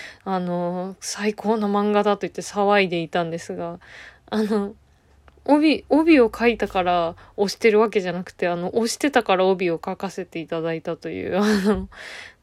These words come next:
感じなんですが、岡谷さんなんか多分、自分とすごく違うタイプのひ-、人っていうのもあって、なんかそれですごくこうかっ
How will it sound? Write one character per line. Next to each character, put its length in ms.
感 220
じ 120
な 120
ん 80
で 80
す 160
が、 340
岡 200
谷 120
さ 180
ん 140
な 80
ん 80
か 320
多 120
分、 420
自 200
分 240
と 180
す 200
ご 120
く 380
違 60
う 40
タ 200
イ 100
プ 500
の 160
ひ-、 320
人 380
っ 20
て 240
い 100
う 40
の 140
も 280
あ 40
っ 60
て、 340
な 140
ん 40
か 320
そ 160
れ 140
で 100
す 160
ご 160
く 140
こ 280
う 40
か 80
っ 20